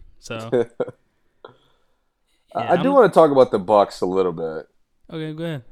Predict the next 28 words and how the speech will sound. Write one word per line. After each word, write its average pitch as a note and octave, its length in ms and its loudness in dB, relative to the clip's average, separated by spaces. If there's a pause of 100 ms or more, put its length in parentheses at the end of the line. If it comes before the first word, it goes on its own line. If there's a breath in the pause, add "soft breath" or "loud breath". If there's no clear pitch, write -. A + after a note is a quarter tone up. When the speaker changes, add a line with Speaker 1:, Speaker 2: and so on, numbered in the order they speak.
(140)
Speaker 1:
I'm D3 100 -10
ready. D3 200 -12 (840)
Speaker 2:
I F3 80 -4
gotta G#3 180 0
say, F3+ 200 0
man, A#2 260 0
they, D3 280 2 (500)
they D3+ 200 -2
look A3+ 280 2
objectively D#3 680 0
like C#3 220 2
the B2+ 80 0
best C3 360 2
team C3 200 0
in A2+ 40 -2
the G#2+ 80 -2
playoffs. F2 760 -4 (2000)
Speaker 1:
I C#3+ 100 -12
agree. C#3 360 -12 (280)
Yeah. B2+ 220 -12 (400)
Speaker 2:
Right C3+ 260 0
now, C#3 180 0
the A#2 120 -4
way C#3+ 160 2
the D3+ 100 -2
Greek C3+ 320 -2
Freak's D3+ 340 -6
playing, C#3+ 560 -2